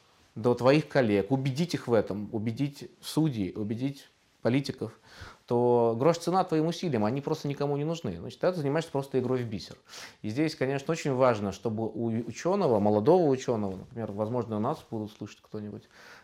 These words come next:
кто заинтересуется этой работой, у него хватало энергии не только на то, чтобы разобраться и для себя внутренне решить, как правильно, но куда больше иногда энергии требуется на то, чтобы донести,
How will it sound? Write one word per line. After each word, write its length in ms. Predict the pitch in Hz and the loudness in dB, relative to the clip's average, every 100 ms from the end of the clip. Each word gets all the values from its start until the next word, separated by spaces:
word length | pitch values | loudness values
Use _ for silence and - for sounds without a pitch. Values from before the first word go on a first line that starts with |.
| _ | _
кто 320 | - 107 101 | -6 -2 -2
заинтересуется 640 | 104 107 120 120 123 - | -2 -4 -4 -4 -4 -6
этой 120 | 101 113 | -6 -2
работой, 420 | 123 113 - 98 - - - | -2 -4 -8 -14 -16 -20 -6
у 60 | |
него 160 | 113 143 | 0 0
хватало 420 | 143 135 143 135 | 2 2 4 4
энергии 300 | 143 151 127 | 4 2 2
не 140 | 127 135 | 0 0
только 240 | 202 185 | 0 2
на 100 | 160 | 2
то, 140 | 160 | 0
чтобы 240 | 151 139 131 | -2 0 2
разобраться 720 | 127 135 139 120 - - 92 | 2 4 6 4 4 -10 -12
и 280 | - 113 - | -8 -6 -4
для 160 | 120 127 | 0 0
себя 340 | - 147 156 | 2 6 6
внутренне 460 | 123 143 143 113 104 | 6 4 2 2 4
решить, 320 | 117 - 113 | 2 -2 -2
как 220 | - 110 | 0 0
правильно, 480 | - 127 104 95 92 - - - - - - | 4 6 6 2 -6 -12 -16 -20 -20 -16 -6
но 100 | 113 | 0
куда 240 | - 160 | 6 8
больше 400 | 135 160 202 - | 10 10 10 8
иногда 260 | 131 127 117 | 4 6 6
энергии 420 | 120 180 151 110 | 6 2 2 0
требуется 480 | - 127 127 120 123 | 0 0 2 0 -2
на 60 | |
то, 140 | 113 139 | -2 -4
чтобы 260 | - 117 | -2 -2
донести, 640 | 123 120 123 - 190 202 | 2 0 0 -4 -4 -4